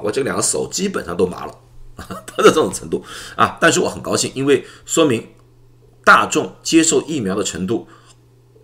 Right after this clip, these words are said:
远远比那些报告的要高很多，这是我的感觉。啊，这种感觉，大家基本上是在争先恐后的在等着疫苗，而并不是人家就说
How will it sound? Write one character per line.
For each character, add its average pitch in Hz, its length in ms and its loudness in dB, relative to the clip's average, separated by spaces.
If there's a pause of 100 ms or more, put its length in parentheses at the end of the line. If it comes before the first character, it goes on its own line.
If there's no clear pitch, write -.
(200)
远 143 340 6
远 101 400 2
比 90 120 -6
那 117 120 -2
些 123 120 2
报 - 260 2
告 - 200 -4
的 - 280 -12
要 92 80 -4
高 113 180 -2
很 - 200 -4
多， - 200 -8 (600)
这 135 100 -2
是 113 100 -2
我 80 120 2
的 85 80 -2
感 64 160 -12
觉。 - 120 -18 (600)
啊， 82 160 -8
这 117 120 -2
种 104 80 -6
感 73 120 -8
觉， 73 80 -8 (220)
大 151 100 2
家 151 80 6
基 185 220 2
本 117 80 -2
上 90 80 -2
是 - 160 -2
在 - 60 -8
争 220 280 2
先 190 520 -2
恐 78 320 -2
后 196 240 6
的 - 180 -8 (160)
在 110 100 0
等 95 280 -4
着 - 80 -2
疫 127 120 -2
苗， 76 180 -4
而 101 260 0
并 180 180 0
不 120 80 -2
是 123 160 2
人 104 100 -2
家 113 120 0
就 117 100 -2
说 113 100 -2